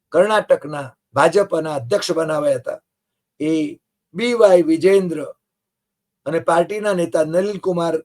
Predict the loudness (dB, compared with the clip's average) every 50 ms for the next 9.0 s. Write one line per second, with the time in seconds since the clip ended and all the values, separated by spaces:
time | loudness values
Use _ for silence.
0 | _ 2 2 2 2 2 -2 -2 -2 -2 -4 -8 -14 _ _ _ _ _ _ _
1 | _ _ _ _ _ _ _ -4 -2 0 2 2 2 2 2 0 -2 -2 -2 -4
2 | -4 -6 -6 -8 -8 -8 -10 -12 -4 2 2 2 2 2 -4 -10 _ _ _ _
3 | _ _ _ _ 2 4 4 4 4 4 4 6 6 4 4 2 0 -2 -4 -6
4 | -6 -8 -8 -8 -8 -8 -8 -8 -6 -4 -2 -2 -2 -2 -6 -6 -6 -4 -4 -4
5 | -6 -8 _ -10 -8 -6 -6 -6 -4 -2 -2 0 -2 -4 -6 -8 -8 -2 0 2
6 | 2 2 2 0 -4 -6 -10 -12 -12 -14 -18 _ _ _ _ _ _ _ _ _
7 | _ _ _ _ _ _ _ _ _ _ _ _ _ _ _ _ _ _ _ _
8 | _ _ _ _ _ _ _ _ 0 2 4 6 8 8 10 8 8 6 2 -2